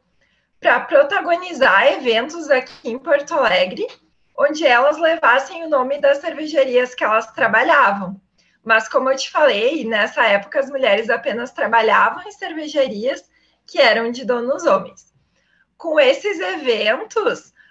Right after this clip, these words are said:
ah, a gente acabou formando um grupo de mulheres cervejeiras, então, ah, que trabalhavam em cervejarias, que bebiam, que faziam cerveja em casa,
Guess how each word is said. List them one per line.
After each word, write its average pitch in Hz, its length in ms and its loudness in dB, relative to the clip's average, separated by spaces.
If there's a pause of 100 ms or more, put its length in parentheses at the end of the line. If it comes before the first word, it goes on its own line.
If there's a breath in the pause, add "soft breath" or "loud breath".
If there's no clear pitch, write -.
(160 soft breath)
ah, 262 440 4
a 262 80 2
gente 302 260 -8
acabou 302 380 0
formando 311 500 -4
um 359 140 -18
grupo 285 680 -8
de 214 160 -10
mulheres 240 600 -2
cervejeiras, 233 840 0
então, 214 480 -4 (100)
ah, 208 360 0
que - 160 -16
trabalhavam 269 580 2
em 277 60 -4
cervejarias, 254 800 -4
que - 180 -18
bebiam, 214 560 -4
que 262 100 -12
faziam 214 300 -4
cerveja 202 480 -2
em 202 80 -2
casa, 247 640 2